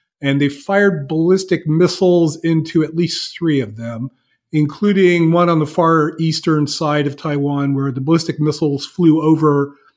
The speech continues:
the island and indeed Taipei. Now, these were exoatmospheric. When they flew over Taipei, they were in space about two hundred nautical miles up. But nonetheless, they had never done that. And the other really unprecedented thing in the missile domain was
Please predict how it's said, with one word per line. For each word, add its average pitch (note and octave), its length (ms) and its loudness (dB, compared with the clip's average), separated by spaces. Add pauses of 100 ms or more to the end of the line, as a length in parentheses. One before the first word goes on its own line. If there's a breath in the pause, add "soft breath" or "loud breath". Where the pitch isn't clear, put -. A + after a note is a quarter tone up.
(140)
the C#3 180 0
island D3 540 0
and C#3+ 140 0
indeed C#3 460 0
Taipei. A#2+ 640 -6 (440)
Now, C3+ 440 -4
these D#3 200 -2
were C#3+ 240 -4
exoatmospheric. D#3 1080 -2
When C#3 140 0
they C3+ 120 2
flew D3 320 -2
over A#2+ 180 -8
Taipei, C3+ 400 -2
they C3 120 -2
were B2+ 160 -4
in A#2 120 -8
space B2+ 480 -4
about A#2 240 -14
two D3 120 -4
hundred B2+ 240 -6
nautical B2 360 -10
miles A#2 400 -16
up. C3+ 300 -16 (360)
But A3 160 -2
nonetheless, G#3 500 2
they F3+ 100 0
had D#3 160 0
never D3+ 240 -2
done C#3 420 -4
that. G2+ 400 -12 (120)
And C#3+ 500 -2
the F3+ 80 2
other G#3+ 240 4
really E3+ 300 0
unprecedented D3+ 840 -2
thing D3 560 -2
in C#3 120 -4
the B2+ 60 -4
missile E3+ 440 0
domain C#3+ 540 2
was C#3 520 -2